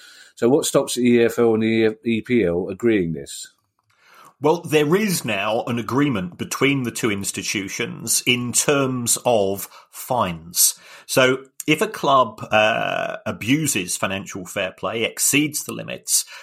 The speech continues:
Speaker 2: and the E F L imposes a fine, the Premier League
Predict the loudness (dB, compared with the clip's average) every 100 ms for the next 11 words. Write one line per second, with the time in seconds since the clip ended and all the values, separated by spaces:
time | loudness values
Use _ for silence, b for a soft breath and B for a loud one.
0 | B -2 0 0 -2 -8 -4 0 2 2
1 | 2 0 -2 -2 0 0 0 0 2 2
2 | -2 -6 -4 0 0 0 -4 -10 -4 -2
3 | 0 -2 -4 B B B B 2 2 2
4 | 0 -4 -2 0 2 2 0 -2 -6 -10